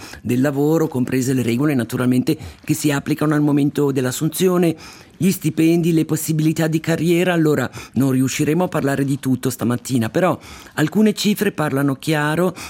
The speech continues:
Il divario salariale in Svizzera rimane, c'è questa differenza salariale che viene definita inspiegabile, e cioè è ciò che rimane dopo aver eliminato tutte le questioni relative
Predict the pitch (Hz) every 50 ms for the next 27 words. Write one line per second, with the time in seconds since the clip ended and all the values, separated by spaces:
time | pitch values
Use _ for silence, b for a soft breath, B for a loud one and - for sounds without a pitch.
0 | B B B B - 127 143 127 143 131 143 151 175 180 170 147 131 123 120 -
1 | 127 120 123 127 127 131 127 123 127 123 120 - - 123 165 180 156 - 156 135
2 | 139 123 - - 139 135 120 120 - 160 175 170 147 120 117 110 120 147 170 165
3 | B B B B B B B - 196 190 - 175 165 - - 151 - - 131 127
4 | 180 - - - 180 175 196 202 - 185 170 - 175 165 160 160 151 160 160 160
5 | 160 151 - 143 127 120 127 127 131 120 127 131 - - 139 147 143 131 - 135
6 | 120 B B B B B B _ 160 175 190 180 180 - - - 160 165 156 156
7 | 110 85 98 92 117 123 131 151 156 - - 165 156 - - 175 147 131 135 -
8 | B B B B B B B - - 135 143 131 - - - - 190 185 165 151
9 | 143 156 151 135 110 110 113 131 151 160 135 131 120 117 110 107 117 123 127 135
10 | 127 110 85 98 - 131 120 - 117 - - 135 110 92 B B B B - -
11 | 101 - - - 117 120 131 120 98 104 98 101 - - - 123 117 110 107 -
12 | - - -